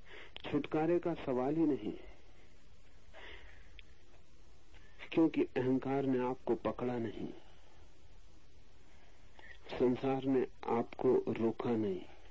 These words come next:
जन्मों ने आपको बुलाया नहीं,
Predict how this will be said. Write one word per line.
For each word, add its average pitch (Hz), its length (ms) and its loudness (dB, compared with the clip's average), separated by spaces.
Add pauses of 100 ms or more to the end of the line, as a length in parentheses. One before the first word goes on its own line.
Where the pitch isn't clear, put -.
(1080)
जन्मों 131 520 6
ने 147 140 4 (100)
आपको 139 340 2
बुलाया 123 420 6
नहीं, 117 260 4